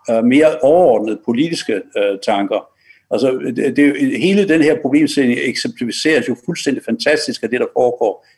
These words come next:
i U S A, ude i ekstremerne. Øh, og, og derfor er det jo enormt, øh, spændende at, at, at følge udviklingen derovre. Det, det er også steder i Europa,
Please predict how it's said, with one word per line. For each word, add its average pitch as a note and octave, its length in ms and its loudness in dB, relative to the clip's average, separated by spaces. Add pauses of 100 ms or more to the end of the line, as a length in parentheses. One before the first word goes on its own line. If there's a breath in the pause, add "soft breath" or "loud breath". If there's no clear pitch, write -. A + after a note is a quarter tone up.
i C3 60 -2
U A#2 180 4
S - 80 -4
A, A2 120 2 (480)
ude C3+ 220 2
i A2+ 60 0
ekstremerne. G#2 640 -2 (880)
Øh, G#2 260 0
og, - 260 -6
og A#2+ 160 -2
derfor D3 240 2
er B2 40 4
det A#2+ 340 -2
jo A#2+ 220 -2
enormt, B2+ 680 2
øh, G#2+ 60 0
spændende C3 540 2
at, G#2+ 380 -2 (140)
at, A2 280 -6
at G#2+ 40 -2 (120)
følge C#3 380 2
udviklingen A2+ 1300 -6
derovre. A#2 400 -4
Det, A#2+ 140 -6
det - 140 -10
er B2 60 0
også - 200 -2
steder C3 300 0
i A#2 80 0
Europa, A#2+ 360 0